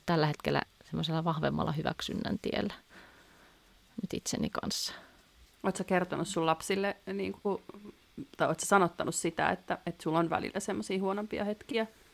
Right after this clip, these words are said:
Speaker 2: ja miten tärkeetä olisi se, että hyväksyy sittensä, niinku?
Speaker 1: Öö, no esimerkiksi noitten isompien kanssa, kun he saattaa sanoa, että "äiti, katso, mun maha on näin pulleen". Mä oon, että kuule, että naisen keho on ihan erinäköinen, niinku, tai vatsa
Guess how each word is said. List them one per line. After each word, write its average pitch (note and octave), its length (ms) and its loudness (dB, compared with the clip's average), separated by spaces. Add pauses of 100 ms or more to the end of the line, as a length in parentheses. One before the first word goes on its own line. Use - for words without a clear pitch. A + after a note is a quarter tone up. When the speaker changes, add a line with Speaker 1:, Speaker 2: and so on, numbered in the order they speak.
(260)
Speaker 2:
ja E3 80 4
miten D#3 220 0
tärkeetä D#3+ 540 2
olisi - 160 0
se, G3+ 100 -2
että F#3+ 140 -4
hyväksyy G3 360 -2
sittensä, G#3+ 480 -4
niinku? A3+ 400 -4 (140)
Speaker 1:
Öö, F#3 320 8
no F3+ 220 4 (140)
esimerkiksi G3 840 6 (760)
noitten F3 380 6
isompien D#3+ 560 10
kanssa, C#3+ 300 6
kun C#3+ 180 4
he D3 80 4
saattaa C#3 360 2
sanoa, C#3+ 140 2
että D3 140 2
"äiti, D#3 180 4
katso, - 280 2
mun C#3+ 140 4
maha C3+ 220 4
on C3 120 4
näin - 200 2
pulleen". F3+ 420 4
Mä F3 40 6
oon, F3 60 4
että - 140 -2
kuule, G3 180 8
että F#3+ 180 4
naisen G#3+ 280 6
keho E3 320 6 (840)
on F3 220 10 (120)
ihan A#3 320 12
erinäköinen, C#3 840 10
niinku, C3+ 200 2
tai C3+ 200 6
vatsa C#3 380 6